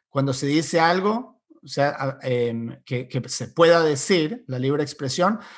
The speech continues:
pero también tener la libertad cuando no queremos decir algo, a no decirlo, ¿se entiende? Y por eso es que fue un problema tan grande en ciertos lugares acerca de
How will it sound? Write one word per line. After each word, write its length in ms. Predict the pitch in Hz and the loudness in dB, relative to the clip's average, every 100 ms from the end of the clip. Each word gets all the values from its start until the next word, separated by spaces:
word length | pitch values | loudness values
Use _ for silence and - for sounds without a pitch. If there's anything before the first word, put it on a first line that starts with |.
| - | -14
pero 140 | 143 139 | -8 0
también 260 | 139 185 | 2 4
tener 240 | 202 185 175 | 4 2 4
la 120 | 175 | 4
libertad 580 | 165 147 135 190 233 233 | 4 2 2 2 2 0
cuando 320 | 165 147 135 | -4 0 0
no 380 | 143 180 277 208 | 2 4 6 4
queremos 460 | 180 135 131 123 123 | 2 2 2 0 -4
decir 360 | 110 - 123 | -6 -6 -2
algo, 520 | 123 107 101 123 131 _ _ _ _ _ | -2 -4 -10 -14 -16 _ _ _ _ _
a 100 | 131 | 0
no 380 | 131 139 151 160 | 2 4 4 4
decirlo, 800 | 147 135 - 160 120 98 - - _ _ _ _ _ _ | 2 0 0 0 0 -4 -12 -18 _ _ _ _ _ _
¿se 180 | - 117 | -14 -8
entiende? 340 | 113 160 185 - - - _ | -2 0 -2 -6 -18 -20 _
Y 80 | 147 | -10
por 240 | 131 143 | 0 4
eso 360 | 160 175 208 208 | 4 4 2 2
es 160 | 160 139 | -2 -2
que 360 | 165 151 143 _ | 0 0 -2 _
fue 180 | - 156 | -4 -2
un 80 | 151 | 2
problema 480 | 156 151 160 131 | 2 2 0 -2
tan 260 | - 175 175 | -2 0 0
grande 640 | 170 214 180 127 131 160 _ _ - | 2 2 2 -2 -4 -8 _ _ -8
en 100 | 135 | -2
ciertos 380 | 160 147 160 | 0 2 0
lugares 540 | 143 143 160 175 180 185 - - _ _ | 2 4 4 2 0 -6 -18 -20 _ _
acerca 600 | - 139 - 165 156 170 | -4 -4 2 2 4 2
de 440 | 160 151 185 - | 4 4 2 -4